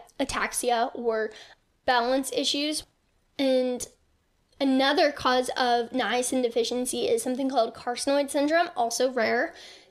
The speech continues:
that, um, your body produces serotonin instead of niacin. So they're made from similar precursors. And so if you're having too much serotonin, then if the precursors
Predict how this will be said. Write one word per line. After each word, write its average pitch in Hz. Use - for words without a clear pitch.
that, 233
um, 240
your 240
body 262
produces 254
serotonin 254
instead 254
of 233
niacin. 226
So 247
they're 233
made 240
from 233
similar 233
precursors. 247
And 254
so 254
if 254
you're 247
having 262
too 320
much 294
serotonin, 254
then 240
if 262
the 240
precursors 262